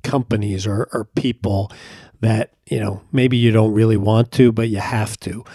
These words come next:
or, you know, changing your style, changing your price structure to accommodate.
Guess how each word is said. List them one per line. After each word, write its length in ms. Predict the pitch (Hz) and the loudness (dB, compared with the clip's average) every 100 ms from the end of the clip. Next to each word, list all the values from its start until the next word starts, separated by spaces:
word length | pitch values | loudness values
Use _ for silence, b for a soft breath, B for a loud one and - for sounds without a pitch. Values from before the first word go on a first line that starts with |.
| B B - | B B 0
or, 380 | 120 113 110 B B B - | 2 4 2 B B B -6
you 80 | |
know, 120 | 113 110 | -6 -6
changing 480 | - 131 123 113 110 | -4 0 0 0 -2
your 160 | 107 104 | -2 -4
style, 560 | - - 104 104 98 | -6 -6 -4 -4 -6
changing 440 | - 120 113 113 107 | -6 -2 0 0 -2
your 120 | 101 | -6
price 480 | - 120 117 117 - - _ | -4 -4 -2 -2 -4 -6 _
structure 480 | - - - 113 | -2 -2 -2 -2
to 260 | 101 120 110 | -2 0 0
accommodate. 840 | 101 - 110 107 101 101 101 104 | -2 -4 -2 0 -2 -2 -4 -8